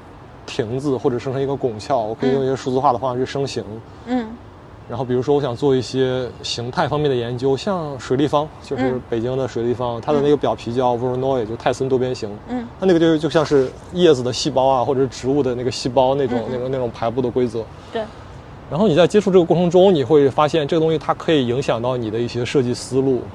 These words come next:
Speaker 2: 嗯。
Speaker 1: 能给你提供一些不一样的选择。
Speaker 2: 嗯。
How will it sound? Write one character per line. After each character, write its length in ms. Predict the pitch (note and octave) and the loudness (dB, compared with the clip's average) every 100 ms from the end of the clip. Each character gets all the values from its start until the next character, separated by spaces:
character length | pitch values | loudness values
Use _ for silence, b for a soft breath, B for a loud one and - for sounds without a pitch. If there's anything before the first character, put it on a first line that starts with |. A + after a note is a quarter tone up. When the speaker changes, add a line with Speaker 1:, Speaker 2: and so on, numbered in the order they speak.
| - | -10
Speaker 2:
嗯。 80 | A3 | -4
Speaker 1:
能 100 | C3+ | -2
给 80 | D3+ | 0
你 80 | C3+ | -2
提 160 | - | -4
供 180 | B2 C3+ | -4 -2
一 60 | B2 | -2
些 380 | B2 B2 A#2+ B2+ - - - - | -2 0 -2 -6 -10 -16 -18 -2
不 80 | D#3 | 4
一 60 | |
样 140 | D3+ C3 | 4 2
的 60 | |
选 260 | A#2 A2+ G#2+ | -2 -6 -6
择。 160 | G#2 G2 G#2+ - - - - | -8 -8 -10 -16 -20 -20 -12
Speaker 2:
嗯。 200 | A#3+ A#3 | -8 -8